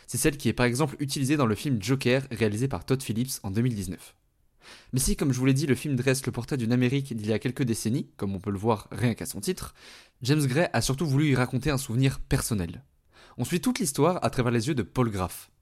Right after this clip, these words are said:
l'enfant qui symbolise le réalisateur. Et ce qui compte pour cet enfant, c'est sa famille, ses amis, son école et ses rêves. Ce film est une déclaration d'amour de James Gray à son enfance,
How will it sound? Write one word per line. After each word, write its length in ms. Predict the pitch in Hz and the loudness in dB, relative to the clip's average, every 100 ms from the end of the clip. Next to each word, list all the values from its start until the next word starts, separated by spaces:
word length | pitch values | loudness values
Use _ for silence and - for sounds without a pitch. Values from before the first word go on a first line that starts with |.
| _ - | _ 0
l'enfant 340 | 123 123 127 | 0 2 0
qui 100 | 139 | -2
symbolise 540 | - 135 123 113 131 107 | -2 0 2 2 0 -2
le 80 | |
réalisateur. 680 | 95 110 107 95 87 76 - _ _ _ - - | -2 -2 0 -4 -4 -10 -14 _ _ _ -20 -10
Et 40 | 127 | -4
ce 100 | 147 | -2
qui 160 | 139 | -2
compte 200 | 143 202 | 0 -2
pour 120 | 170 139 | -2 -2
cet 160 | 143 | 0
enfant, 400 | 117 - 110 - _ | -2 -2 -4 -4 _
c'est 160 | - | -10
sa 140 | 110 98 | -4 -4
famille, 480 | - 123 107 101 107 _ | 0 0 2 -2 -8 _
ses 260 | - 113 104 | -8 -2 2
amis, 260 | 107 101 - _ _ | 2 0 -4 _ _
son 200 | - 113 | -2 0
école 420 | 123 98 87 98 _ _ _ - | 0 -2 -2 -8 _ _ _ -8
et 40 | |
ses 160 | - 107 | -4 -2
rêves. 300 | 92 85 - _ _ _ _ _ - - - | -2 -6 -12 _ _ _ _ _ -20 -20 -6
Ce 120 | 160 | -4
film 240 | 135 180 | -2 -4
est 100 | 147 | -2
une 160 | 123 110 | -2 4
déclaration 640 | 147 151 160 143 139 147 | 4 4 2 2 0 2
d'amour 480 | 139 139 143 156 143 | 4 6 6 4 0
de 160 | 110 | 0
James 220 | 101 120 110 | 0 0 2
Gray 180 | 113 | 2
à 60 | 120 | 0
son 180 | - 110 | 0 -2
enfance, 520 | 104 - 87 - - | -4 -6 -10 -12 -16